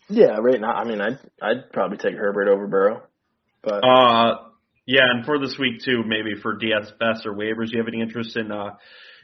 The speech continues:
Speaker 2: Jalen Guyton, who had the ninety yards and a touchdown?
Speaker 1: Yeah, probably. I mean, he's playing the Giants, and I know they have Bradbury, who covers the number one receiver a lot, so he could be with Mike Williams.
Speaker 2: Mm-hmm.
Speaker 1: Um,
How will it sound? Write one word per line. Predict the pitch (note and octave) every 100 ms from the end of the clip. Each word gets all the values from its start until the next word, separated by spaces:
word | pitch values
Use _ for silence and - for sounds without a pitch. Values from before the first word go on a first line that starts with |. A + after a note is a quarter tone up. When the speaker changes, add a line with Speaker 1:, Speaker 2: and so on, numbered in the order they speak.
| -
Speaker 2:
Jalen | D3 C#3 B2+
Guyton, | C#3 C#3+ C#3
who | B2+ A2+
had | B2+ B2+ C3
the | C#3
ninety | C#3 C#3
yards | C3+ C3+ C3+
and | C3
a |
touchdown? | C3+ C3 D3 C#3+ A#2 _ _ _ _ _ _ _ _ _ _ _ _ _ _ _ _ - _ _ -
Speaker 1:
Yeah, | C#3+ D#3+ D3
probably. | B2 C3 B2 B2+
I | A#2
mean, | A#2
he's | G#2+
playing | C3 B2
the | A2
Giants, | A#2+ A2+ A#2 A2 A#2
and | G#2+
I | G#2+
know | A2 A2
they | G#2+ A2+
have | G2+
Bradbury, | G#2 G2+ G#2 A2+ A2+ G#2+ G#2+
who | G#2 G2+ F2+ - _ -
covers | A2+ G#2+ G#2 -
the | G2 G2+ _
number | A#2 G2+
one | G2+ G2+ G2+
receiver | F#2+ G#2+ G#2 G#2
a |
lot, | G#2 A2 G#2
so | -
he | G2+ G#2+
could | G#2
be | G#2 G2
with | G2
Mike | G#2 G#2 G2+
Williams. | G#2 G2+ A2 A#2 - _ _ _ _ B2
Speaker 2:
Mm-hmm. | A2+
Speaker 1:
Um, | G#2+ G2+ G2 G2